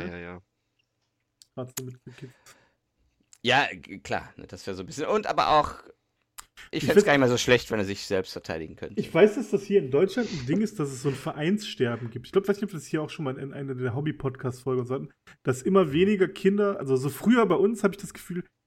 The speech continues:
Speaker 1: je-, als ich in der Schule war, jeder musste irgendwas machen.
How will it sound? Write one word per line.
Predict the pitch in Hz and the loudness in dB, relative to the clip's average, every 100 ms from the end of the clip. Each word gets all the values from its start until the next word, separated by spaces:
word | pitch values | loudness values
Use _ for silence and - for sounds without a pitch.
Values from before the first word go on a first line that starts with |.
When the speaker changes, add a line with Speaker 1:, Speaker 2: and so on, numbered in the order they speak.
| _ _ 123 | _ _ -8
Speaker 1:
je-, | 127 180 185 | -2 0 0
als | 156 | -4
ich | 151 | -4
in | 151 | -4
der | 139 | -4
Schule | 208 180 | -4 0
war, | 147 | 0
jeder | 127 123 196 185 | 0 2 6 8
musste | 147 170 - - | 8 4 4 -4
irgendwas | 139 151 135 120 - | -2 -2 -2 -4 -2
machen. | 123 120 104 | -4 -4 -8